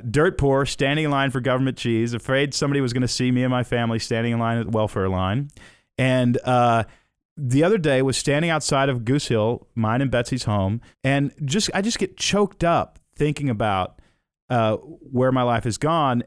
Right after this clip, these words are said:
And, and, and partly I'm very, very thankful to God. I'm thankful to you guys. But also, I don't wanna be alone here. I, I want everybody to have these opportunities, to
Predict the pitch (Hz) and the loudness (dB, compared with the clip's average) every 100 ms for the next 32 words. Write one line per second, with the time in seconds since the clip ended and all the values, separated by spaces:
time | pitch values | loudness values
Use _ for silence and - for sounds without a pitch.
0 | - 139 139 147 151 156 143 - 247 240 | -2 -2 0 -2 -2 -2 -4 0 0 2
1 | 165 131 113 107 143 175 156 147 - 131 | 0 0 -2 0 2 2 2 0 0 -2
2 | 120 104 110 117 123 123 117 104 120 117 | -2 -4 -2 0 2 2 0 -2 -4 -2
3 | 107 110 110 113 113 113 - - _ _ | 0 0 2 2 2 0 -4 -18 _ _
4 | - 160 202 294 233 165 - _ _ _ | -4 0 2 2 2 2 0 _ _ _
5 | - 185 285 254 226 185 131 - 190 190 | -4 0 2 4 2 0 -4 -2 2 4
6 | 175 269 285 139 98 87 - 170 - - | 4 4 4 2 -2 -6 -8 -8 -6 -2
7 | 214 294 220 185 247 294 190 131 107 101 | 2 2 2 2 2 2 2 2 2 0
8 | 101 - - 143 131 - _ 147 180 214 | -2 -4 0 2 2 -4 _ 0 2 2
9 | 185 196 180 165 170 - 240 294 240 104 | 2 2 2 0 -2 -2 0 2 2 0
10 | - 143 | -2 -2